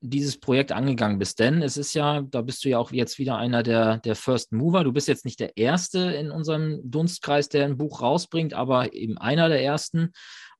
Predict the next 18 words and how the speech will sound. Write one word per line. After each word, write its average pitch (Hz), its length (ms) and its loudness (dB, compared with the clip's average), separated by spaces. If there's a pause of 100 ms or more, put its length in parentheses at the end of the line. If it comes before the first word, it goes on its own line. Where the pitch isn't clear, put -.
(120)
Und, 123 580 0
ähm, 117 520 0 (640)
das - 180 -2
kann 143 220 0
ja 139 120 6
auch 143 280 2
eine 131 80 0
Vorbildfunktion 135 960 -2
sein, 127 220 0
dahingehend, 123 540 0
dass, - 440 -6
ähm, 110 320 -6
ja, 107 180 -2
vielleicht 117 320 -4
einfach 117 240 -4
noch 123 240 0
mehr 131 180 2
Leute 120 520 4